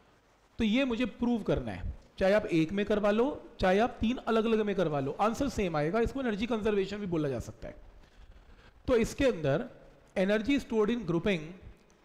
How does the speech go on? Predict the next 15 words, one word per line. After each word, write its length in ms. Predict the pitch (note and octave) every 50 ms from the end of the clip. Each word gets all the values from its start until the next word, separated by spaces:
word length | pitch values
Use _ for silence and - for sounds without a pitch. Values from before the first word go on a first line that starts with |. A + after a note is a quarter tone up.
| _ _ _ _ -
of 160 | G3 G3+ G3+ -
series 420 | - - G3 E3+ F#3 A3+ B3 - -
के 120 | - A3+
अंदर 400 | F#3+ D#3 C#3+ C3+ B2+ D#3 G#3+ A#3 - - - - - - - - _ E3+
मान 300 | D#3+ E3 F3+ F#3+ A3+ C4
लेते 340 | C#4 B3 G3+ F#3+ - F3 D#3
हैं 200 | D3+ E3 G3+ - - - -
कि 80 | - G#3
हमारे 300 | F#3+ F3 F3+ F#3 F#3+ G3+
पास 340 | G3+ - - - - - - - - - -
तीन 200 | - A3 A#3+ B3
कैपेसिटर 400 | A3+ G3+ - F3 E3 - - G3+ G3
सीरीज 420 | - - G#3+ F#3+ F3 F3 C#3 C#3
में 100 | C#3 A#2+
हैं, 140 | G2 E2